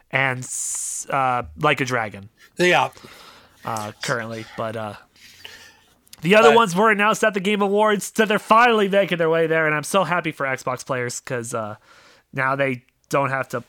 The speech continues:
Speaker 1: buy a whole nother console to get the rest of the
Speaker 2: Well,
Speaker 1: experience.
Speaker 2: exactly. <laughs>
Speaker 1: Uh, the
Speaker 2: Uh.
Speaker 1: only,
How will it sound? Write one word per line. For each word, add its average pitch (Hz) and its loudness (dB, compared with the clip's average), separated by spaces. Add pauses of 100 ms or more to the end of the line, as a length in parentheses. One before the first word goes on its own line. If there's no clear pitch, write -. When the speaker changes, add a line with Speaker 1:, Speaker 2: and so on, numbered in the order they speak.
Speaker 1:
buy 131 4
a 127 0
whole 131 0
nother 123 -2
console 123 -4
to 117 -6
get 117 -8
the 120 -6
rest 120 -6
of 139 -4
the 160 -2
Speaker 2:
Well, 165 6
Speaker 1:
experience. 143 4
Speaker 2:
exactly. 262 4
<laughs> - - (520)
Speaker 1:
Uh, 107 -12
the 196 6
Speaker 2:
Uh. 208 8
Speaker 1:
only, 254 4